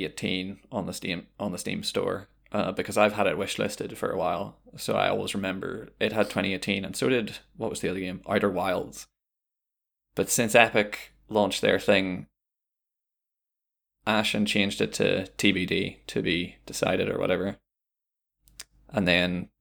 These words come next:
Outer Wilds did as well, but I don't know if that's an Epic related thing either,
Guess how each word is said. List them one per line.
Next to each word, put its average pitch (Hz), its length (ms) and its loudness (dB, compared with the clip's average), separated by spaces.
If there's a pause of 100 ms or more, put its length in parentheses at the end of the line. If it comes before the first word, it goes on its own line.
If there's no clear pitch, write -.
(200)
Outer 98 180 8
Wilds 92 280 8
did 92 140 4
as 87 100 -2
well, 104 220 10
but 101 80 4
I 98 40 2
don't 95 240 0
know 95 220 0
if 82 100 0
that's - 220 2
an 95 80 0
Epic 90 420 -2
related 90 340 2
thing 87 220 -4
either, 85 300 -2